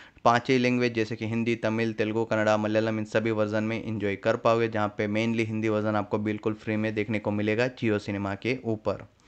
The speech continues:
अरनमनई फ़ोर यानी कि पैलेस फ़ोर, ये एक दो हज़ार चौबीस की इंडियन तमिल लैंग्वेज कॉमेडी हॉरर फिल्म है।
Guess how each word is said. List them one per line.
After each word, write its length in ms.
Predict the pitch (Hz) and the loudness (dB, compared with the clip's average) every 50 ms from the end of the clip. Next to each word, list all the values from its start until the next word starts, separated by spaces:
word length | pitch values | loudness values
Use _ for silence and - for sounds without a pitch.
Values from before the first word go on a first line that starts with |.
| - - - - - - - - - - - - - - - - | -20 -20 -20 -20 -20 -20 -20 -20 -20 -20 -20 -20 -20 -16 -2 4
अरनमनई 600 | 117 123 127 131 131 113 104 101 98 98 101 107 | 6 6 8 6 6 4 2 0 0 0 -2 -2
फ़ोर 360 | - - - 107 101 92 - - 104 110 | -4 -2 0 0 0 0 -2 -6 -6 -4
यानी 220 | 104 98 98 98 | -2 -2 -2 -2
कि 140 | 95 - 120 | -4 -4 -6
पैलेस 480 | 113 - - 101 95 98 98 107 - - - | -6 -2 -2 -2 0 0 -2 -4 -4 -6 -10
फ़ोर, 280 | - - 98 92 90 98 95 - _ | -6 -4 -4 -4 -4 -8 -14 -14 _
ये 120 | 107 107 113 | -2 -2 -2
एक 140 | 113 117 110 | -2 0 2
दो 120 | 110 107 | 2 4
हज़ार 240 | 110 110 104 110 107 | 4 4 4 2 2
चौबीस 380 | 107 - 104 104 107 107 - | 2 0 0 0 0 0 -4
की 140 | - - 117 | -4 -4 -4
इंडियन 400 | 110 98 107 107 104 107 107 107 | -2 0 0 0 0 0 0 -2
तमिल 300 | 107 107 104 101 104 104 | -2 -2 -2 0 0 0
लैंग्वेज 340 | 107 104 101 101 104 107 - | 0 0 0 0 0 -2 -2
कॉमेडी 380 | - 107 101 98 101 101 104 104 | -2 -2 -2 0 0 0 -2 -2
हॉरर 340 | 98 101 98 95 98 107 | -2 -4 -4 -2 -2 -2
फिल्म 340 | 117 - - 117 98 92 95 | -4 -2 -4 -2 -2 -2 -4
है। 120 | 98 101 | -8 -12